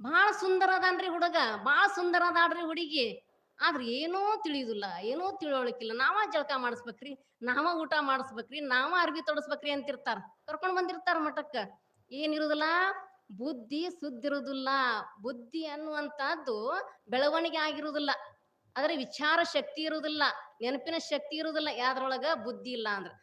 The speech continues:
ಬುದ್ಧಿ ಇಲ್ಲ ಅಂದ್ರ ಜಗತ್ತಿನೊಳಗೆ ಏನೂ ಸಾಧನೆ ಮಾಡಲಿಕ್ಕೆ ಆಗುವುದಿಲ್ಲ. ಅದಕ್ಕಾಗಿ ಶ್ರೀಮನ್ ನಿಜಗುಣ ಶಿವಗಳು ಬುದ್ಧಿಗೆ ಹೇಳ್ತಾರ, "ಬುದ್ಧಿಗೆ ಮತಿಗೆ ಮಂಗಳ ಯಾವುದು ಉತ್ತಮ ಸಂಘ."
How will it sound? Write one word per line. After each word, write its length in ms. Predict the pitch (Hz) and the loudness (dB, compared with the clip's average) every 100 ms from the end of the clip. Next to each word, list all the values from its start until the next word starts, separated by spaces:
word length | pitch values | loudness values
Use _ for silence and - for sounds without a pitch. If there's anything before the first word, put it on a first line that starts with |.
| _ - | _ -8
ಬುದ್ಧಿ 360 | 269 370 - 370 | -4 -4 0 0
ಇಲ್ಲ 140 | 370 370 | 2 4
ಅಂದ್ರ 180 | 370 370 | 4 2
ಜಗತ್ತಿನೊಳಗೆ 720 | 285 320 339 349 370 349 277 | 2 2 2 0 0 2 0
ಏನೂ 320 | 294 339 370 | 0 0 0
ಸಾಧನೆ 460 | 392 359 330 349 349 | 0 4 4 4 2
ಮಾಡಲಿಕ್ಕೆ 560 | 330 330 330 330 - 330 | 4 4 2 -2 -4 2
ಆಗುವುದಿಲ್ಲ. 600 | 320 302 311 294 294 269 233 - - _ _ - | 2 2 -2 -2 0 2 0 -4 -18 _ _ -6
ಅದಕ್ಕಾಗಿ 1040 | 254 392 392 - 320 359 339 269 269 381 - - - | 0 0 0 2 4 4 2 -2 -2 -6 -8 -16 -10
ಶ್ರೀಮನ್ 460 | 330 370 359 349 | -2 0 2 2
ನಿಜಗುಣ 360 | 330 285 311 330 320 | 0 -2 -2 0 -2
ಶಿವಗಳು 920 | 277 294 294 294 320 285 302 349 220 | -4 -2 0 2 4 6 4 2 -4
ಬುದ್ಧಿಗೆ 380 | 196 240 285 349 | -10 -10 -8 -4
ಹೇಳ್ತಾರ, 520 | 349 294 294 294 254 226 214 285 370 - - 208 | -2 0 0 2 0 0 0 -2 -4 -8 -18 -12
"ಬುದ್ಧಿಗೆ 560 | 240 240 233 339 330 | -10 -10 -8 -4 -2
ಮತಿಗೆ 460 | 349 269 254 311 359 | 0 0 -2 -2 0
ಮಂಗಳ 440 | 285 247 320 330 330 320 294 302 | 0 0 0 2 0 0 -4 0
ಯಾವುದು 460 | 302 294 294 285 | 2 2 0 -4
ಉತ್ತಮ 440 | 294 269 - 330 330 | -6 -8 -4 0 0
ಸಂಘ." 360 | 320 294 285 | 0 -2 -2